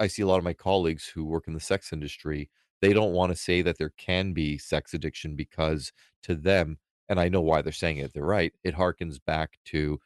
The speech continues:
real moral judgments. So masturbation, watching porn, that in of itself is bad or it's an addiction. And I say, "Look, we don't wanna go that direction. That's, you know, there's no validity to that. And why make people feel bad about doing something that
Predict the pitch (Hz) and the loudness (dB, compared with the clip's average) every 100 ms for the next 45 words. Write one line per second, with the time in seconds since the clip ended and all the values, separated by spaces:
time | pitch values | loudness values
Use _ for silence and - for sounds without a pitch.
0 | _ - 95 90 82 82 80 80 82 67 | _ -8 0 2 2 0 0 2 0 0
1 | 73 65 64 64 - - _ _ - 87 | -2 -4 -6 -10 -10 -14 _ _ -4 2
2 | 73 73 - - 85 90 - 92 73 80 | 2 2 -4 -2 2 2 2 -2 0 0
3 | 78 - 65 71 73 76 78 71 - 87 | 0 -2 -6 0 0 0 -8 -10 -2 0
4 | 76 71 85 - 92 82 76 - 95 82 | 0 2 2 2 -2 -2 -4 -2 2 2
5 | 73 _ _ _ 90 85 80 - _ _ | 0 _ _ _ 2 4 2 -2 _ _
6 | - 82 78 67 67 80 - 76 69 120 | 0 2 2 0 -2 -4 -4 -4 -4 -4
7 | - 73 71 - _ _ 87 92 98 - | -4 -4 -6 -12 _ _ 0 4 4 4
8 | 95 92 101 - 92 95 117 98 85 76 | 4 4 0 -2 0 2 2 0 0 2
9 | 80 - 78 71 - 82 90 - - _ | 0 0 -4 -4 -4 -2 -2 -6 -18 _
10 | _ - 85 76 87 98 92 69 80 87 | _ -10 -6 -2 0 2 2 0 0 2
11 | 98 - 98 - 107 117 - _ _ _ | 0 -4 -12 -2 2 2 -2 _ _ _
12 | - 87 82 78 82 85 82 - 80 78 | 0 2 2 4 4 4 0 -4 -10 -6
13 | 80 67 80 80 78 76 80 78 78 71 | -6 2 4 4 2 -2 -4 -4 -4 -4